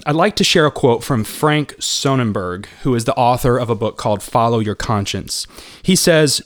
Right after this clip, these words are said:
"Trust is like blood pressure. It's silent, vital to good health, and if abused, it can be deadly." Proverbs chapter eleven, verse three states,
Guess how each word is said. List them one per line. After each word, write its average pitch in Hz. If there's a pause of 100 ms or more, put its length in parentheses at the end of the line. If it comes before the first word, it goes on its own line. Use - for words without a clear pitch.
"Trust - (120)
is 143
like 127 (180)
blood 110
pressure. - (840)
It's -
silent, 147 (600)
vital 131
to 120
good 123
health, - (680)
and 127
if 117
abused, 107
it 123
can 117
be 98
deadly." 92 (1200)
Proverbs 156
chapter 143
eleven, 127
verse 107
three 175
states, -